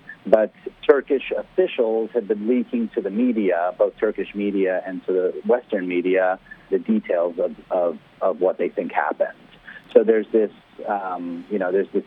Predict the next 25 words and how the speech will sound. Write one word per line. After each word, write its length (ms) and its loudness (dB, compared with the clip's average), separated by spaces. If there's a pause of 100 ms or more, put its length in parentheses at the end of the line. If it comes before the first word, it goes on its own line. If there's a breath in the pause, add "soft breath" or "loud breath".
disconnect 600 0
between 560 0
what, 180 2 (180)
what 300 0
the, 160 0 (100)
what 160 2
the 60 -6
government 400 4
has 120 -2
been 280 -2
saying 420 2 (260 loud breath)
and 140 0
what 140 2
investigators 800 2
have 80 -2
been 200 0
leaking, 580 2 (320 loud breath)
and 260 4
that 220 4
has 160 0
a 40 4
lot 320 2
to 80 -2
do 380 -2
with 360 0